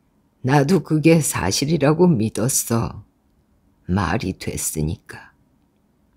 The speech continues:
그런데 나중에 무슨 기억이 갑자기 떠올랐어. 그때까지 꼭꼭 묻혀있다가 갑자기 튀어나온 기억이었지.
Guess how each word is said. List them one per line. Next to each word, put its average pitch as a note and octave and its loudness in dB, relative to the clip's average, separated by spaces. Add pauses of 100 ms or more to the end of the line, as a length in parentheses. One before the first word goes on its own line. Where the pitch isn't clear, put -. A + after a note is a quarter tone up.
(220)
그런데 - -14 (920)
나중에 A#2+ 4
무슨 D3+ 4
기억이 F3 6
갑자기 C#3+ 2
떠올랐어. F#2+ 0 (1040)
그때까지 D3+ 4
꼭꼭 D#3 4
묻혀있다가 D3 2 (200)
갑자기 D3 2
튀어나온 D3 4
기억이었지. B2 2